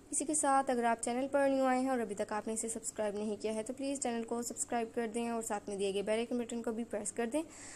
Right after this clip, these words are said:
ताकि मेरी आने वाली तमाम तरह की लेटेस्ट और न्यू वीडियोज़ का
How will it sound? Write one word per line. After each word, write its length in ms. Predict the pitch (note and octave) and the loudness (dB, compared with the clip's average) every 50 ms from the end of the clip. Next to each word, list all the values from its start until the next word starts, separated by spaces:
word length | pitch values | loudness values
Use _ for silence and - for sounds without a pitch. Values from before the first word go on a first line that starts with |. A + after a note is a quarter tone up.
| - - - | -16 -6 0
ताकि 240 | - A#3 A#3+ - D4 | 0 0 2 4 4
मेरी 160 | D4 D4+ D4 | 6 6 6
आने 140 | C#4+ C4+ C4 | 6 6 4
वाली 200 | C4 B3+ B3 B3+ | 4 4 2 2
तमाम 320 | B3 B3+ B3+ B3+ B3+ C4 | 2 2 2 2 2 2
तरह 220 | B3+ C4 B3+ A#3+ A#3+ | 2 0 0 -2 -2
की 180 | A3+ B3 B3 | -2 -2 0
लेटेस्ट 480 | A#3 G#3+ G3+ G#3 A3 A3 A3+ - - - | 0 0 -2 -2 -2 0 0 0 0 0
और 240 | G#3 G3 G3 G3 G3 | 0 0 0 -2 -2
न्यू 320 | G3 G3+ G#3 G#3 G#3+ G#3+ G#3+ | -2 -2 -2 -2 -2 -2 -2
वीडियोज़ 360 | G#3+ G#3 - G3 G3+ G3+ - | -4 -4 -2 -2 -2 -4 -4
का 180 | - G#3+ G#3 | -4 -4 -4